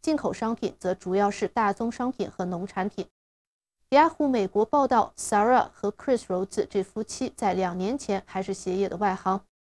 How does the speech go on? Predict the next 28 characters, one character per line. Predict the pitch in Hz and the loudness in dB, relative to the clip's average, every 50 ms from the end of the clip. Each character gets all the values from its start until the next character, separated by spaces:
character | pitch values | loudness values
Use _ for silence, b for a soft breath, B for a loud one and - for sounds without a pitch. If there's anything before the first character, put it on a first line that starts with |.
| _ _ _ _ _ | _ _ _ _ _
但 | - 302 294 | 2 2 2
他 | 285 302 302 | 2 2 2
们 | 285 247 226 | 2 2 0
成 | - - 220 226 | 0 -2 -2 0
功 | 226 262 269 285 | 2 2 2 0
创 | - - 262 240 | 0 0 0 2
立 | 220 208 | 2 2
了 | 190 180 - - | 2 0 0 -4
康 | - - 247 240 | -4 -4 -4 -2
碧， | 247 269 254 254 - - | 0 0 -2 -2 -2 -4
一 | 196 190 | -6 -6
个 | - - 190 - | -4 -4 -4 -4
拆 | - - - 220 233 254 | -4 -4 -2 0 0 0
卸 | - - 247 - - | 0 0 -2 -2 -2
和 | - - 196 190 | -2 -4 -6 -6
可 | - - - 175 | -6 -6 -10 -10
互 | 170 - - 247 233 | -6 -2 -2 0 2
换 | - 233 190 190 | 2 2 0 0
鞋 | - - 190 180 | -2 -2 -4 -2
垫 | - 247 233 202 | 0 0 0 0
为 | 185 185 | 0 -2
特 | 190 - - 233 | -2 -2 -2 -2
色 | 208 - 214 196 | 0 0 -2 -2
的 | 190 - - | -2 -4 -8
拖 | - - - 294 285 | -10 -4 0 2 2
鞋 | 269 - - 190 | 2 2 0 -2
品 | - - 175 160 | -2 -2 -8 -4
牌。 | - 185 185 185 | -2 0 -2 -2